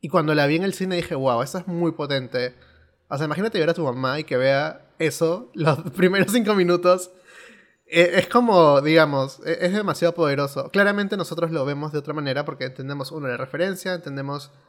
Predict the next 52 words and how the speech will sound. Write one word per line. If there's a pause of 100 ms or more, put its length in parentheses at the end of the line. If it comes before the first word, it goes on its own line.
(160)
lo
que
se
está
tratando
de
decir. (420)
Ya
lo
habíamos
visto,
¿no?
Bueno,
ustedes
la
habían
visto
mucho
más
que
yo.
Yo
había
visto (360)
muy
poco.
Como,
hab-,
había
tratado
de
no
verlo
porque
dije,
"Esto
de
todas
maneras
va
a
ir". (1200)
Pero
mismo
dije,
"O
será
de
repente
un,
un
teaser